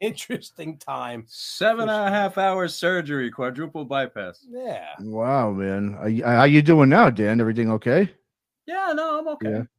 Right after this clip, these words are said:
Speaker 2: You know, it's, uh, but it, it, I would say to anybody, it's, it's not just, it's not 'cause I went to Hooters, like, once or twice a month.
Speaker 3: <laughs>
Speaker 2: It's like I had,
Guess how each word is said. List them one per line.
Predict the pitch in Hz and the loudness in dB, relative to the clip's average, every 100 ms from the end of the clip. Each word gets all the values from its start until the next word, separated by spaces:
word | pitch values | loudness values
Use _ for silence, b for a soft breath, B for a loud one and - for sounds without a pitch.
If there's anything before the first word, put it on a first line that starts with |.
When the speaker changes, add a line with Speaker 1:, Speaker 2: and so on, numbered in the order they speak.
| _ | _
Speaker 2:
You | 165 | -10
know, | 175 196 | -8 -8
it's, | 175 165 - | -8 -10 -6
uh, | 180 165 156 135 - | -4 -2 -2 -4 -8
but | 175 170 _ _ _ | -8 -8 _ _ _
it, | 160 - _ | -20 -20 _
it, | 160 139 | -16 -8
I | 160 | -6
would | 170 | -6
say | - 185 | -6 -6
to | 160 | -6
anybody, | 180 175 131 117 107 104 _ _ _ _ _ _ - | -6 -6 -4 -4 -6 -12 _ _ _ _ _ _ -12
it's, | 131 - 143 | -12 -10 -12
it's | 127 - | -10 -6
not | 143 147 143 | -4 -4 -4
just, | 139 127 | -8 -8
it's | 127 | -10
not | 131 139 - | -6 -6 -6
'cause | 135 | -6
I | 127 | -4
went | 123 120 | -4 -6
to | 117 | -8
Hooters, | 101 113 98 85 | -10 -8 -8 -8
like, | 98 92 | -10 -10
once | 92 85 | -14 -14
or | |
twice | - 95 87 | -12 -12 -10
a | |
month. | 85 85 76 _ | -10 -12 -12 _
Speaker 3:
<laughs> | - - - - | -20 -20 -16 -2
Speaker 2:
It's | 160 - | -2 2
like | 123 135 120 | 0 2 0
I | |
had, | 135 147 | 2 2